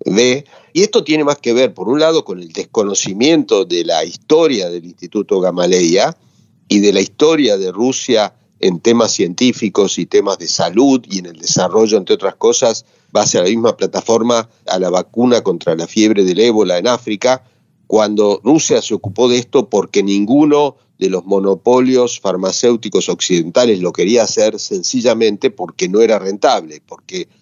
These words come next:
los laboratorios de Estados Unidos y de Europa Central se ocupan más solo de aquellas enfermedades, de aquellas patologías que son rentables, y el ébola no lo era, y Rusia logró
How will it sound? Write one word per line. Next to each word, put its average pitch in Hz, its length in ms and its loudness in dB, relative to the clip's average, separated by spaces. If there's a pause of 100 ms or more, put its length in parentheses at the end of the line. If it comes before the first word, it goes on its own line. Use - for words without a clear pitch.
(140)
los 90 220 0
laboratorios 95 880 2 (220)
de 165 80 -4
Estados 107 360 0
Unidos 110 540 0
y 82 80 -6
de 80 140 -4
Europa 90 600 -2 (100)
Central 131 640 0 (160)
se - 160 -2
ocupan 147 440 0
más 143 380 -2
solo 147 340 2
de 107 80 0
aquellas 117 400 -2
enfermedades, 110 800 0
de 87 80 -8
aquellas 208 280 -6
patologías 117 1000 0
que - 160 -4
son 117 320 2
rentables, 87 720 -2
y 101 220 0
el 95 100 0
ébola 113 320 2
no 98 160 -2
lo 98 160 2
era, 90 400 -2
y 110 160 -2
Rusia 131 400 0
logró 107 480 2